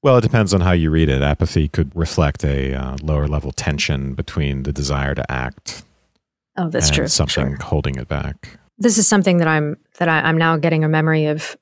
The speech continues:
Speaker 2: of reading about a long time ago. I don't remember where, but the, the idea of apathy also is restraining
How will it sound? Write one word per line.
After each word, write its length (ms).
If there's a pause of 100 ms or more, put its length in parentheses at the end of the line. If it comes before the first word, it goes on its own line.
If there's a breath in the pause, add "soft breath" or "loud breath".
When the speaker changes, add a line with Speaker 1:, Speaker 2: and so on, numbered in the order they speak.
Speaker 2:
of 220
reading 340
about 520 (600)
a 100
long 380
time 220
ago. 220
I 80
don't 160
remember 460
where, 680
but 140
the, 240
the 180
idea 200
of 80
apathy 480
also 320
is 180
restraining 680